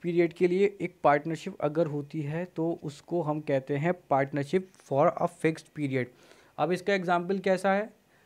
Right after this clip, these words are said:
दो पार्टनर हैं ए और बी, ठीक है। उन्होंने अपनी पार्टनरशिप डीड बनाई, एग्रीमेंट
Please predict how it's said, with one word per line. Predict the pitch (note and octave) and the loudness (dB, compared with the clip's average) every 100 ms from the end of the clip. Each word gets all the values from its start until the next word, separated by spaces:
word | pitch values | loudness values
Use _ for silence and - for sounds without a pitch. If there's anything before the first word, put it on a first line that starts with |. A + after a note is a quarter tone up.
| _ _ - | _ _ -14
दो | C3 F#3+ | 0 2
पार्टनर | G3 F3 E3 F3 E3 | 6 6 6 2 0
हैं | F3+ F3+ _ _ | -2 -6 _ _
ए | D#3 E3 E3 | -4 -2 -2
और | E3 D#3 | -4 -4
बी, | C#3 B2 A#2 - | -4 -8 -8 -8
ठीक | D#3 | -6
है। | C#3 - _ _ _ _ _ _ _ _ - | -6 -8 _ _ _ _ _ _ _ _ 0
उन्होंने | E3 F#3+ G3+ G#3 G#3 G#3 G3+ | 2 4 4 4 4 2 2
अपनी | D#3+ F3+ F#3 | 0 2 0
पार्टनरशिप | F3+ D#3 D3+ E3 F3+ | 6 6 6 2 2
डीड | E3 D#3 D#3+ D#3+ | 0 2 2 2
बनाई, | D3+ C#3 D#3 D#3 | 2 4 4 4
एग्रीमेंट | D3 D3+ D#3 D#3 D#3+ | 2 2 2 0 -2